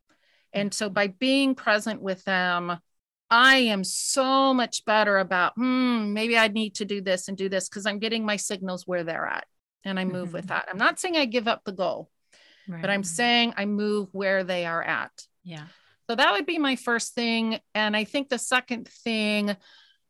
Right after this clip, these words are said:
Speaker 1: that a lot of people have told me really helps is the question, my question that I use a lot is, "Why does it make perfect sense? Why
Speaker 2: Mm.
Speaker 1: does it make perfect sense they're doing this? Why do they make perfect sense they don't wanna go ahead with this?"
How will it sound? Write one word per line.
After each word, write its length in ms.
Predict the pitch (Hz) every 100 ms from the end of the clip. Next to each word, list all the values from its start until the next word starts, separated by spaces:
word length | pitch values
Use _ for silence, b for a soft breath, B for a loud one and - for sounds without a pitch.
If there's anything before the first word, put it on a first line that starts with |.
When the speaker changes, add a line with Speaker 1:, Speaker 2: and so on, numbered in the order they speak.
| _ _ _ _ _
Speaker 1:
that 240 | 214 220 - 165 -
a 60 | 240
lot 240 | 240 240
of 80 | 240
people 220 | 233 220
have 80 | 202
told 200 | 233 220
me 180 | 208 214
really 240 | 208 196
helps 320 | 190 185 -
is 180 | 214 190
the 100 | -
question, 800 | 202 254 240 - 226 220 214 202 -
my 180 | 220
question 440 | 226 233 - 226 208
that 120 | 196
I 60 | 196
use 260 | 190 196
a 60 | 196
lot 160 | 190
is, 120 | 185 202
"Why 220 | 214 196
does 180 | 196 190
it 120 | 180
make 180 | 180 -
perfect 380 | 180 - - -
sense? 540 | 143 131 - - - _ _ _ _ _
Why 220 | 214 196
Speaker 2:
Mm. 20 |
Speaker 1:
does 120 | 190 180
it 100 | 180
make 180 | 170
perfect 340 | - 185 175 -
sense 220 | 170 160
they're 100 | 170
doing 320 | 180 294 285 262
this? 200 | 247 -
Why 200 | 196 190
do 80 | 185
they 120 | 180
make 200 | 170 -
perfect 340 | 196 190 170
sense 240 | - 175 -
they 140 | 170
don't 120 | 175
wanna 140 | 170 165
go 140 | 165
ahead 300 | 180 269 294
with 220 | 262 247
this?" 280 | - 226 -